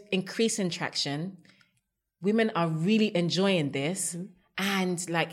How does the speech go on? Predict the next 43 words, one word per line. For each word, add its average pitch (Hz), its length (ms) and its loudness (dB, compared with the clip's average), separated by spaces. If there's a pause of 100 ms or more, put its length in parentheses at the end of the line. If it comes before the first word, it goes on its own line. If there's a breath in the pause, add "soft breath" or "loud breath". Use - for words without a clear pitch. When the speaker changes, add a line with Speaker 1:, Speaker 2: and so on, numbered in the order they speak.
Speaker 1:
it's 175 160 -2
doing 190 320 2
what 180 100 2
it's 165 100 -2
supposed 165 320 -4
to 170 60 -4
do. 180 380 0 (580)
You 160 140 -4
know, 156 100 0
so 170 500 4 (160)
that 202 280 8 (280)
is 185 140 0
like, 160 300 0
take 277 240 0
my 180 100 2
selfishness 185 680 2
out 160 220 2
of 165 100 -2
it. 226 240 2
Speaker 2:
Yeah. 160 220 -4 (360)
Speaker 1:
This 196 240 2
is 180 140 2
bigger 170 280 2
than 139 220 -2
me. 123 240 -8
Speaker 2:
Yeah, 160 280 -2 (220)
yeah. 180 180 -2
Speaker 1:
So 170 140 2
I 160 160 0
really 165 280 -2
need 156 160 -2
to 156 100 -8
kind 143 260 -10
of 127 220 -12
Speaker 2:
Yeah. 175 120 -6
Speaker 1:
push 160 200 -4
and 147 100 -8
keep 160 280 -8
going. 147 320 -4
But 170 260 0 (320 loud breath)
in 285 140 0
terms 415 280 4
of 320 280 4